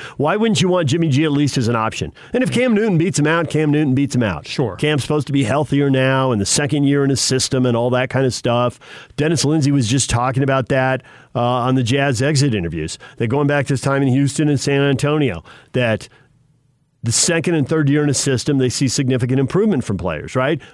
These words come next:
Speaker 1: Bogey will be going into his third year. You know, Joe Ingles is, <laughs> Joe Ingles is Joe Ingles.
Speaker 2: He's seven
Speaker 1: He's,
Speaker 2: years in.
Speaker 1: yeah, he's seven years in. But for Bogey, it's his third year. For Conley, it's his third year.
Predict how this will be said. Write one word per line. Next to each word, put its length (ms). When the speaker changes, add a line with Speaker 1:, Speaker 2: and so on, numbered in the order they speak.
Speaker 1:
Bogey 360
will 100
be 120
going 300
into 200
his 180
third 260
year. 300
You 80
know, 120
Joe 240
Ingles 320
is, 360
<laughs> 360
Joe 220
Ingles 260
is 140
Joe 200
Ingles. 260
Speaker 2:
He's 100
seven 260
Speaker 1:
He's, 80
Speaker 2:
years 220
in. 80
Speaker 1:
yeah, 140
he's 180
seven 260
years 220
in. 160
But 120
for 100
Bogey, 500
it's 200
his 140
third 280
year. 220
For 120
Conley, 460
it's 220
his 140
third 240
year. 200